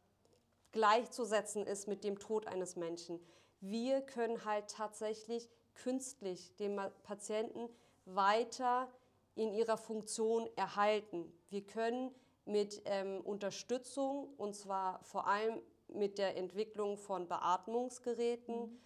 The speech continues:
Speaker 1: und auch allen anderen intensivmedizinischen Tools, die uns zur Verfügung stehen,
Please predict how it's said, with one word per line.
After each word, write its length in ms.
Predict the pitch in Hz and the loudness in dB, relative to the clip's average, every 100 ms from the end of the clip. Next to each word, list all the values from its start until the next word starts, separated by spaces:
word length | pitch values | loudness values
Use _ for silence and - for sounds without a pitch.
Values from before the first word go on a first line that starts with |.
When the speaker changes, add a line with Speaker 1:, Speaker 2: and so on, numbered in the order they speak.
| - _ | -20 _
Speaker 1:
und 300 | 220 233 233 | 4 4 6
auch 340 | 202 196 202 - | 6 6 4 2
allen 320 | 202 208 214 - | 4 6 4 4
anderen 340 | 196 202 208 | 2 2 -2
intensivmedizinischen 1700 | 202 202 196 175 208 214 202 202 196 - 202 202 196 196 190 185 - | -2 -2 -4 -2 -4 -2 -2 -2 -4 -4 -2 -2 -2 -2 0 -2 -6
Tools, 420 | - 220 233 - | -8 -6 -6 -6
die 140 | 233 208 | -6 -6
uns 380 | - 208 208 | -4 -4 -4
zur 120 | - 214 | -6 -6
Verfügung 520 | 214 214 214 214 214 | -8 -6 -4 -2 -4
stehen, 440 | - - 208 208 | -6 -6 -4 -6